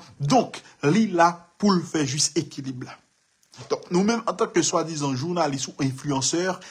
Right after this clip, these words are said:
il est inacceptable comme si pour moi, on est un gars à battre bravo parce que bandit a tué la police. A tué les policiers. A fendre tête policier, a torturer policier. C'est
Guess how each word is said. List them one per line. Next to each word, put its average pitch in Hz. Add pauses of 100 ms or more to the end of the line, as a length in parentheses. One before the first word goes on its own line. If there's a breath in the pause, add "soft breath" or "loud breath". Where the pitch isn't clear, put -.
(140)
il 156
est -
inacceptable 175
comme 156
si 135
pour 175
moi, 165
on 156
est 165
un -
gars 185 (220 loud breath)
à 165
battre 165
bravo 143
parce -
que 147
bandit 139
a 139
tué 135
la 127
police. 120 (1000)
A -
tué 170
les 151
policiers. 131 (840)
A 180
fendre 185
tête 143
policier, 139
a - (240)
torturer -
policier. 127 (300 soft breath)
C'est 170